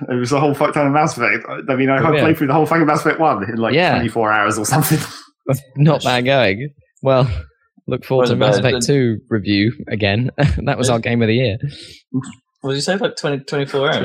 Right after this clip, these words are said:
Speaker 1: Twenty-four hours.
Speaker 3: That's a pretty good time.
Speaker 2: Yeah,
Speaker 3: Especially my
Speaker 2: pretty
Speaker 3: usual
Speaker 2: fast.
Speaker 3: time is well over thirty.
Speaker 1: Well, yeah, like I said, that fact helped. Just going, going from place to place in the correct order. Although the trouble with it was, as,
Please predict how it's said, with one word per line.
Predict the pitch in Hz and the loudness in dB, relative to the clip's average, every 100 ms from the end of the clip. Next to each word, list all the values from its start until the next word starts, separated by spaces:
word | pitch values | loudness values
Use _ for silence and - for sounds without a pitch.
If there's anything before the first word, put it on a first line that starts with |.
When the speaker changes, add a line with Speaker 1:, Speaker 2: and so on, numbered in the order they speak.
| 117 | -4
Speaker 1:
Twenty-four | 123 127 | -6 -6
hours. | - 117 | -6 -8
Speaker 3:
That's | 175 170 | -8 -8
a | - | -6
pretty | 135 | -6
good | 127 - | -6 -2
time. | 131 107 113 - - | 0 0 -6 -14 -12
Speaker 2:
Yeah, | 104 | -6
Speaker 3:
Especially | 98 117 123 | -4 -2 0
my | 113 | 0
Speaker 2:
pretty | 107 | 0
Speaker 3:
usual | 101 | -2
Speaker 2:
fast. | 98 | -2
Speaker 3:
time | 101 98 98 | -2 0 -2
is | 110 | 0
well | 107 | 2
over | 104 - | 2 0
thirty. | - 110 101 - - | -2 0 0 -2 -6
Speaker 1:
Well, | 123 113 | -2 0
yeah, | 107 | 0
like | 110 110 | -2 -4
I | 104 | -4
said, | 107 95 | -4 -6
that | 110 - | -6 -4
fact | 113 - | -6 -6
helped. | 101 87 _ _ _ _ _ _ _ _ _ _ _ - - 104 | -10 -12 _ _ _ _ _ _ _ _ _ _ _ -20 -18 -16
Just | 104 104 120 | -12 -10 -6
going, | 117 113 107 113 | -2 0 0 0
going | 117 113 117 123 | 0 2 2 0
from | 123 110 | -2 -4
place | 123 110 | -4 -4
to | 110 | -2
place | 113 113 | -2 0
in | 110 | -2
the | |
correct | 104 117 101 120 | -2 -2 -2 -2
order. | 104 95 95 - _ - - | -2 -4 -10 -12 _ -20 -4
Although | 160 170 165 | 2 4 4
the | |
trouble | 214 190 160 | 4 6 6
with | 147 | 6
it | 151 | 4
was, | 151 135 | 4 2
as, | 117 | 2